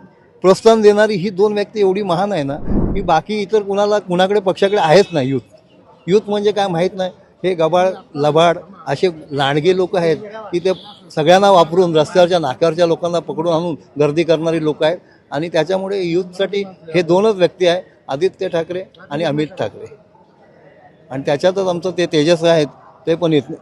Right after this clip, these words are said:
काही दिवसांनी येतील, तेजस ठाकरे.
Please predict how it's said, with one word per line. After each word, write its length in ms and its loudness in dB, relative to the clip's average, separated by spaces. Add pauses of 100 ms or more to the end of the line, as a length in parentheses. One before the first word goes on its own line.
(200)
काही 200 0
दिवसांनी 420 -4
येतील, 260 -6 (1700)
तेजस 280 -6
ठाकरे. 220 -16